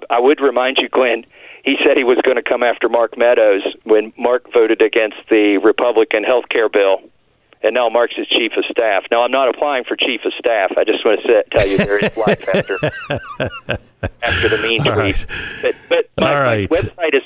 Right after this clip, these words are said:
Speaker 1: thomas massey dot com. I've kicked the hornet's nest. If anybody still believes in America, if anybody believes you should show up to work, if you're a congressman, please support me in this. Thomas Massey dot com. I am gonna take a beating in this election.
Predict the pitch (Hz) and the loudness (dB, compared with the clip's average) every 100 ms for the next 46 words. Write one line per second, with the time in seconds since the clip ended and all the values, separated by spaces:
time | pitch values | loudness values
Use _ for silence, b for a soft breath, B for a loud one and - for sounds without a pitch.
0 | - 180 185 190 165 156 156 - 147 139 | -2 0 0 0 0 0 0 0 0 2
1 | 135 - 127 135 127 120 - - 131 123 | 0 -2 0 2 2 0 -6 -2 -2 -2
2 | - 175 - 165 143 143 127 - 127 117 | -2 -2 0 -2 0 0 0 -2 -2 0
3 | 110 - 110 - 156 175 165 143 - 151 | 0 0 0 2 2 2 2 0 2 2
4 | 127 131 127 117 120 113 110 107 107 123 | 4 4 2 2 0 0 0 0 0 0
5 | 101 - B B B B 113 156 170 156 | 0 -2 B B B B 0 2 2 2
6 | 147 135 135 127 - - - - 147 139 | 2 4 2 2 0 0 0 2 4 4
7 | 131 135 117 123 120 - 110 117 110 - | 2 2 4 4 4 0 -2 2 0 2
8 | 123 113 110 - 113 101 98 B B B | -2 2 0 0 0 -2 -2 B B B
9 | B - 151 156 139 143 - 135 131 120 | B 0 2 2 2 -2 0 0 2 2
10 | 110 107 95 - - 131 131 120 127 123 | 2 2 0 0 -2 -2 0 -2 -2 -2
11 | - 120 117 101 123 113 - 120 135 120 | 0 0 0 0 0 -2 -2 -2 0 -2
12 | 113 - - 127 117 - 120 117 120 117 | -6 -16 -4 -2 0 0 0 0 -2 0
13 | 104 98 101 - 98 101 87 - 71 | 0 0 0 0 2 2 2 0 -4